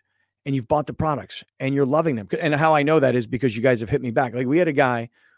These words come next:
who was telling me about his mom, you know who you are, and, um, she's losing her memory,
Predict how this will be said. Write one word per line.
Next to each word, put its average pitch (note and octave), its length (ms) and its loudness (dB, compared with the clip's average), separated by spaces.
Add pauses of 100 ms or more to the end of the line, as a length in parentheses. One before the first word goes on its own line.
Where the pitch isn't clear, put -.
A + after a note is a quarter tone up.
who D3+ 100 -2
was B2+ 120 -2
telling D#3 200 2
me D3 60 2
about C3 180 4
his B2 140 -2
mom, A#2 400 -4 (180)
you C3 140 -2
know C#3 100 0
who B2+ 60 -2
you A#2+ 180 -2
are, G2 240 -8 (480)
and, C3 380 0
um, A2+ 120 -2
she's A#2 160 -12
losing C#3 260 0
her D3+ 80 0
memory, G#2+ 500 -4